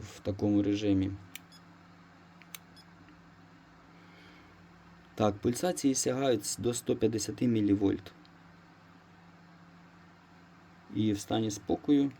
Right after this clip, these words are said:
через U S B Type-C до вісімдесяти мілівольт. Е, в нас є ще змішаний режим, коли підключений через U S B A, ем,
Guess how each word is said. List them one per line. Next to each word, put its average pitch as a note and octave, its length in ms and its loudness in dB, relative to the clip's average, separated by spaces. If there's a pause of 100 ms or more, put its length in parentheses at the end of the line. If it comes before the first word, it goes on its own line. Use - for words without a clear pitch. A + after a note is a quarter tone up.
(180)
через A#2 360 -4
U B2 60 -2
S A#2+ 160 -2
B A#2 200 -4
Type-C G#2+ 600 -4 (2000)
до C#3+ 760 2 (380)
вісімдесяти B2+ 720 -6
мілівольт. A#2 580 -4 (120)
Е, A2+ 100 -4
в A#2+ 80 -4
нас D3 340 2
є C3+ 280 4
ще C3+ 160 -4
змішаний C3+ 440 0
режим, A#2 380 -2 (200)
коли B2 240 0
підключений A2+ 760 -4
через A2 500 -2 (300)
U A2+ 140 0
S A#2 60 4
B A#2+ 340 -4
A, A2 400 0
ем, A2+ 580 -12